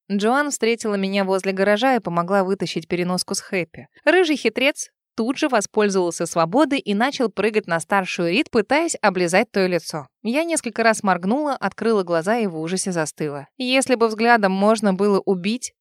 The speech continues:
я лишилась бы питомца в эту самую минуту. «Фу! Плохая собака, нельзя!»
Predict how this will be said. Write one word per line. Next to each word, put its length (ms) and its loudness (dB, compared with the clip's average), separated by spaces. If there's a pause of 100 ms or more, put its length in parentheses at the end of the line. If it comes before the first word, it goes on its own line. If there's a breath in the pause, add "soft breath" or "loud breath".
(140)
я 220 2
лишилась 460 0
бы 80 0
питомца 560 0
в 40 2
эту 200 0
самую 340 2
минуту. 440 -2 (240)
«Фу! 420 4 (220)
Плохая 480 4
собака, 400 4
нельзя!» 500 0